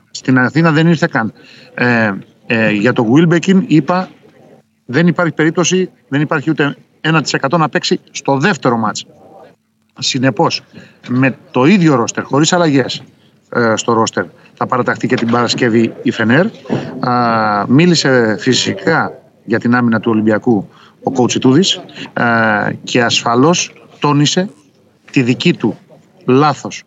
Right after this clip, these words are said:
αμυντική λειτουργία, όχι την προσωπική απόφασή του, δεν είχε δώσει τέτοιες οδηγίες, είπε, αλλά τη, τη λάθος προσέγγιση των παικτών του στις βοήθειες και στις περιστροφές, ε, στην άμυνά τους στην τρίτη περίοδο.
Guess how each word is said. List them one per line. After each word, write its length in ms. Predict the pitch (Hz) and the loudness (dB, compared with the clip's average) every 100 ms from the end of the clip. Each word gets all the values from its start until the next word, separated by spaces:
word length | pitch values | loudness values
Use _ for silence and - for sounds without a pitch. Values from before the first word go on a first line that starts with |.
| _ | _
αμυντική 540 | 127 120 113 110 156 | -6 -4 -4 -4 0
λειτουργία, 500 | 123 110 107 110 156 - _ - | 0 0 -2 0 0 -2 _ -4
όχι 160 | 135 | -2
την 120 | 139 | 0
προσωπική 600 | 123 123 117 98 101 147 151 - - | 2 2 0 -2 0 2 0 -8 -12
απόφασή 640 | - 127 107 117 - 123 127 | -6 -2 -2 -2 0 0 2
του, 200 | 139 180 - - | 0 -2 -8 -8
δεν 180 | 127 156 | 0 2
είχε 160 | 160 131 | 2 2
δώσει 220 | 117 113 | 0 -2
τέτοιες 260 | 127 107 117 | -2 -4 -2
οδηγίες, 320 | 110 113 113 | -2 0 0
είπε, 200 | 127 165 - - - | 0 -2 -6 -18 -8
αλλά 420 | 135 131 127 120 - _ - - - | -2 0 2 0 -4 _ -12 -12 -6
τη, 400 | 131 127 123 123 | -2 2 2 2
τη 240 | 123 123 117 | 0 0 2
λάθος 480 | 131 165 151 127 | 2 2 0 -2
προσέγγιση 540 | - 127 - 151 120 - | -2 -2 -2 -2 -2 -4
των 140 | 123 | -4
παικτών 380 | 113 - 127 123 | -4 -2 0 2
του 160 | 147 180 | 2 0
στις 220 | - 123 | 2 0
βοήθειες 520 | 113 127 131 170 160 | 2 2 2 0 0
και 100 | - | -2
στις 120 | - | -2
περιστροφές, 540 | - 110 117 - 160 - - - - - | 0 0 0 0 0 -2 -6 -12 -8 -6
ε, 440 | 131 123 120 113 113 | -2 0 2 2 0
στην 200 | - 127 | 0 0
άμυνά 300 | 147 131 139 | 2 2 2
τους 220 | 175 160 - | 0 -4 -6
στην 260 | - - 131 | -10 -4 0
τρίτη 220 | 143 180 | 2 2
περίοδο. 440 | 160 160 156 104 | 2 2 2 0